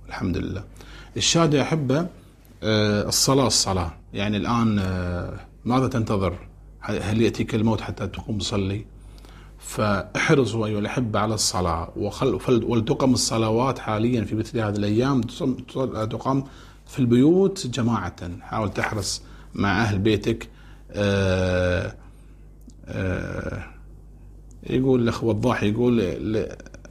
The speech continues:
كثرة اللايكات يمكن هذا ال-، في الانستغرام هو اللي يقطع البث. يعني ما عنده مشكلة. الشاهد، الصلاة، الصلاة يا أحبة في مثل هذه الأيام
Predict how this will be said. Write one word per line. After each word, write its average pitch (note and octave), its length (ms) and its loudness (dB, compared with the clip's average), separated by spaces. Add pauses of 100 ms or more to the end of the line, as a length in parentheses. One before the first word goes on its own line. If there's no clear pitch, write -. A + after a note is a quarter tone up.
(480)
كثرة C3 320 0
اللايكات A2 520 2
يمكن G2+ 260 -4
هذا G2+ 220 -4
ال-، F#2+ 460 -4
في - 120 -14
الانستغرام G2 680 -2
هو G2 100 0
اللي F#2 140 0
يقطع F2+ 320 -4
البث. - 280 -6 (1200)
يعني G#2 180 2
ما F#2 100 2
عنده F#2 240 2
مشكلة. - 460 -6 (360)
الشاهد، A2 480 4 (1700)
الصلاة، C#3 400 4
الصلاة A2+ 380 0
يا G2 160 0
أحبة G2 440 -2
في - 180 -6
مثل G2 280 -4
هذه F#2 220 -2
الأيام F#2 720 0